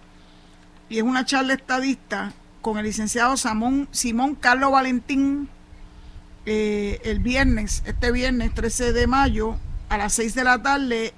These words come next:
en la Casa Cuba, que es en la calle Gardenia, número diez, número diez, en la urbanización Ba-, Viascoechea, en Isla Verde. Y dicen que para información deben llamar al siete ocho siete, cuatro diez,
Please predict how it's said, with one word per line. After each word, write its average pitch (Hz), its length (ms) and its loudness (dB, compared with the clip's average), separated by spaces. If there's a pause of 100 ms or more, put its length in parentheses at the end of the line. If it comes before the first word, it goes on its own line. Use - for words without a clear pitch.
(160)
en 214 260 -4
la 208 160 -2
Casa 233 320 -2
Cuba, 302 400 0 (1160)
que 208 100 -4
es 226 60 0
en 240 80 0
la 220 120 -4
calle 233 280 -2
Gardenia, 277 880 0
número 226 320 -4
diez, 226 360 -4
número 214 340 -2
diez, 277 280 0
en 220 140 -4
la 220 80 0
urbanización 208 520 -6
Ba-, 269 220 -4
Viascoechea, 240 1300 -2
en 240 220 -4
Isla 269 480 0
Verde. 202 400 -6 (1040)
Y 226 140 -4
dicen 233 380 -2
que 269 120 -2
para 233 380 0
información 269 760 0
deben 226 280 -2
llamar 233 320 2
al 214 100 -2
siete 220 260 -4
ocho 262 200 -6
siete, 240 440 -4
cuatro 220 440 -2
diez, 220 440 -4